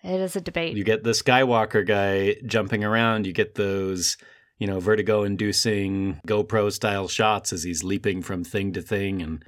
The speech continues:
Speaker 2: I mean, I don't know why on earth <laughs> their elite heist team that's trying to overthrow a dictator needs a parkour guy, but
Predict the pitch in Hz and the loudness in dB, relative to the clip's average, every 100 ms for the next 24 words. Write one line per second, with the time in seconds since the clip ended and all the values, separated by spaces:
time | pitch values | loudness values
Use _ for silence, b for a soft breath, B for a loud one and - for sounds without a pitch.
0 | - 123 127 127 156 139 131 110 104 107 | -2 2 4 4 2 2 2 2 4 4
1 | 117 113 110 120 107 107 - - - - | 4 2 0 2 2 2 -10 -12 -12 -12
2 | _ - - - 240 135 117 117 117 123 | _ -18 -18 -18 -14 0 4 4 4 2
3 | 113 113 - 107 104 - 113 101 98 92 | 2 2 0 0 0 0 -2 0 -2 -2
4 | - 107 - 110 101 90 101 92 98 - | 0 0 0 0 0 2 0 0 -6 -2
5 | 101 95 95 107 117 120 127 127 127 117 | 0 0 0 0 0 0 0 0 0 0
6 | 135 127 127 127 131 135 117 107 98 | 0 0 0 0 -2 -4 -2 0 -2